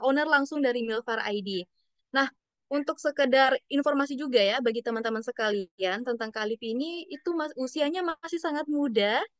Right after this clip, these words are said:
dan beliau juga masih menjadi mahasiswa di Universitas Boswa dengan jurusan agroteknologi. Tapi walaupun usianya muda, beliau ini sudah memiliki pengalaman dan juga keahlian yang sangat luar biasa, teman-teman sekalian.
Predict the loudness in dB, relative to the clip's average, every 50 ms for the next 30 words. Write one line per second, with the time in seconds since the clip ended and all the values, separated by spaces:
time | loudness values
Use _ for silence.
0 | _ _ _ _ -4 0 2 4 4 4 4 2 0 0 2 4 4 4 4 2
1 | 0 0 0 0 0 0 -2 -2 -4 -6 -4 0 2 2 4 6 6 6 6 6
2 | 2 2 2 0 -2 -2 -4 -4 2 2 4 4 4 2 2 2 0 0 0 0
3 | 0 0 0 0 0 -4 -2 -2 -2 -2 -2 -2 -2 0 0 0 0 0 0 -2
4 | -4 -4 -4 -4 -2 -2 0 0 2 2 2 0 2 0 0 0 0 0 -2 2
5 | 2 2 2 0 0 0 2 2 2 2 0 0 -2 -2 -4 -4 _ _ _ _
6 | _ _ _ _ _ 0 0 0 0 2 2 4 4 6 6 6 6 4 4 4
7 | 2 2 4 2 2 4 4 2 2 2 0 2 2 2 2 4 2 2 0 _
8 | _ _ 0 4 6 6 6 4 0 -2 0 2 2 2 2 0 -4 -2 -2 -2
9 | -2 -2 -2 -2 -2 -4 -4 -2 0 2 4 6 6 8 6 6 4 2 2 2
10 | 0 0 0 0 -2 0 0 0 0 0 0 2 2 4 4 4 2 0 0 -2
11 | -4 -4 2 6 6 6 6 6 4 4 4 4 2 -2 -4 -2 -2 -2 -2 -2
12 | -4 -4 -6 -6 -4 -4 -2 0 2 2 2 0